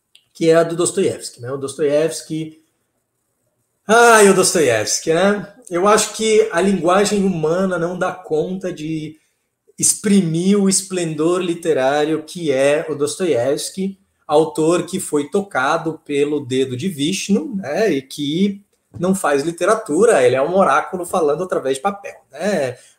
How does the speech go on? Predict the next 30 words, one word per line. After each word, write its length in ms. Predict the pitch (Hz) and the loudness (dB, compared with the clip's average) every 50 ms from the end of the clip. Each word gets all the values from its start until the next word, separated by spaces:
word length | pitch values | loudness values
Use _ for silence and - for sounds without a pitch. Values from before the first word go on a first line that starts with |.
| _ - | _ -8
É, 120 | 123 120 120 | -4 -4 0
basicamente, 960 | 117 139 151 175 190 - - 202 185 170 156 160 175 190 190 - 208 214 202 | 2 4 4 4 4 4 4 2 4 4 4 4 4 2 2 2 2 2 4
se 260 | 208 - 208 196 196 | 4 4 2 2 4
tem 140 | - 190 196 | 6 6 6
o 60 | 196 | 8
nome 180 | 185 185 180 175 | 6 4 2 2
do 40 | 170 | 0
Dostoiévski, 600 | 175 175 175 - 190 190 185 185 196 202 196 - | -2 -2 -2 -2 0 2 2 2 2 2 0 -2
você 140 | - - 214 | 0 0 0
pode 180 | - 208 196 | 2 0 0
pegar 220 | 196 202 180 185 180 | 0 0 0 0 0
para 180 | 185 190 196 | 0 0 2
ler, 300 | 214 208 190 185 202 202 | 2 2 2 2 0 0
que 240 | 202 - 226 233 233 | -2 -4 -4 -2 -2
menos 400 | 226 214 196 202 214 208 208 196 | 0 2 2 4 4 2 2 0
que 100 | - 190 | 2 0
obra-prima 480 | 185 185 202 - 196 - 156 160 165 170 | 2 2 2 2 0 -2 -6 -6 -6 -6
não 100 | 175 170 | -4 -2
vai 140 | 170 190 202 | -2 -2 -2
ser, 320 | 190 - - 214 - _ _ _ - | -4 -8 -10 -12 -16 _ _ _ -18
né? 180 | 117 131 160 - _ - - _ _ _ _ _ _ _ _ | -16 -16 -16 -18 _ -20 -20 _ _ _ _ _ _ _ _
É, 800 | - 139 143 147 151 156 160 160 160 165 165 170 165 170 180 180 _ - - | -2 2 4 4 6 6 6 6 6 6 4 4 2 -2 -6 -12 _ -6 -2
e 680 | 185 196 202 202 208 208 208 208 202 202 202 208 208 208 | 0 2 4 4 4 4 4 4 6 4 4 4 2 0
a 60 | 165 | -2
gente 160 | 147 185 185 185 | -4 -4 -2 0
deveria 340 | 185 185 180 175 170 190 | 2 2 2 2 2 2
chamar 480 | 175 - 208 180 160 147 147 160 185 170 | 0 0 -2 -2 0 0 0 0 2 0
as 100 | 156 131 | 0 -2
obras-primas 640 | 143 139 139 135 117 - - 135 143 156 147 135 120 | -2 -4 -4 -6 -8 -10 -12 -10 -6 -4 -4 -4 -6
de 480 | 127 139 143 139 139 127 117 113 110 | -8 -8 -8 -8 -8 -8 -8 -10 -12